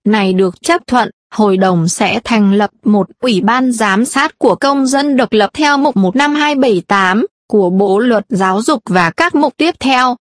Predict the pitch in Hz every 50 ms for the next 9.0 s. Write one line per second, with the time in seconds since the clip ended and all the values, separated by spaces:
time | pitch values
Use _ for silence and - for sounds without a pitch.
0 | _ - - 214 214 190 175 156 185 190 190 180 165 156 156 175 185 185 170 165
1 | - - 226 214 190 190 185 254 285 285 - - 175 170 185 196 - 240 202 190
2 | 202 - - 226 190 170 165 175 190 185 170 - - 302 294 277 - - 285 277
3 | 285 - 247 285 - - - 240 226 214 170 165 165 202 220 214 175 180 - -
4 | 196 190 185 185 208 233 240 - 262 262 262 247 - - 240 190 170 170 208 196
5 | - - - 294 339 403 _ - - 247 214 190 196 190 208 202 185 - 214 202
6 | - 302 277 262 220 208 - - - 254 254 269 269 233 220 214 196 190 190 196
7 | 226 262 269 262 262 262 262 _ _ _ - - 262 214 190 180 196 226 254 254
8 | 254 - - 349 226 254 262 320 277 - - - 262 220 196 185 185 190 185